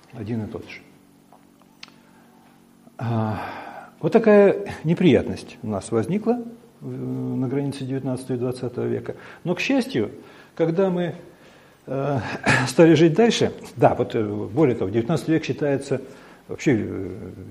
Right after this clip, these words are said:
веком позитивизма. То есть, э, когда мы поняли, что вот так можно построить все знание о мире, то философия вообще стала некой служанкой, э, которая так как бы н-, наводит лоск на научное знание.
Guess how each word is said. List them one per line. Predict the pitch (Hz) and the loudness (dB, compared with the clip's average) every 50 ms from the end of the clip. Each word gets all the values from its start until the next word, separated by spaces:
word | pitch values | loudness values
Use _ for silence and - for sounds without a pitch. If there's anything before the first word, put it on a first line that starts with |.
| 92 | -10
веком | 92 120 120 - - 107 | -4 -4 -4 -4 -4 -8
позитивизма. | - - 104 104 110 - - 127 143 165 135 95 95 80 | -6 -6 -4 -4 -4 -6 -4 -2 0 0 0 0 -2 -8
То | - - 101 | -4 -2 -2
есть, | 95 92 - - - - | -2 -2 -4 -8 -12 -8
э, | - 101 98 95 98 98 95 95 95 - - - - - - | -6 -4 -4 -4 -6 -6 -8 -10 -12 -14 -18 -20 -20 -12 -4
когда | - 120 110 139 143 127 | -2 0 4 4 4 4
мы | 117 - | 4 4
поняли, | - 170 160 135 113 110 | 2 2 2 4 2 0
что | 110 - - 135 110 - - - - - - - - - | -2 -2 0 -2 -2 -2 -4 -14 -18 -18 -20 -16 -6 -4
вот | 120 120 - - - 131 110 - - - | -4 -4 -4 -6 -10 -10 -10 -8 0 2
так | 147 131 - | 2 4 4
можно | 131 117 104 113 107 | 4 2 4 2 0
построить | 98 123 117 - - 139 123 113 101 | 0 0 -2 0 0 0 0 0 -2
все | - - 131 113 | -2 -4 -4 -2
знание | 113 123 117 110 104 110 107 | -2 -4 -4 -4 -4 -6 -4
о | 107 117 127 160 | -4 -4 -2 -2
мире, | 208 247 233 208 - | -2 0 0 0 -2
то | - 175 156 | -2 -4 -4
философия | - - 175 170 175 - 226 - - 175 | -2 0 -2 0 2 0 -2 0 0 -2
вообще | 156 156 - - | -4 -2 -2 -6
стала | - - - 175 156 139 | -6 -4 -4 -4 -2 -2
некой | 139 139 131 - 123 - | -2 -4 -2 -4 -6 -6
служанкой, | - 143 131 156 180 165 - - 104 95 - - - - - - - - - - | -4 -4 -2 -2 -2 -2 -2 -6 -10 -10 -10 -14 -20 -20 -20 -20 -20 -20 -14 -10
э, | 113 101 | -10 -8
которая | - 123 113 - 127 117 110 - | -4 -6 -4 -2 -2 -2 -2 -2
так | - 110 - | -4 -6 -6
как | - 110 101 | -6 -8 -8
бы | 95 107 | -6 -6
н-, | 101 107 117 117 127 139 131 | -6 -6 -4 -4 -4 -4 0
наводит | 156 180 220 214 123 107 - | 0 2 2 2 0 0 0
лоск | 135 123 104 98 - - | 0 0 0 0 -4 -8
на | 104 101 | -6 -4
научное | 110 117 110 101 104 - - 117 110 104 | -2 -2 -4 -4 -6 -8 -8 -8 -8 -6
знание. | 104 107 98 90 87 92 95 95 | -6 -8 -8 -10 -10 -12 -14 -16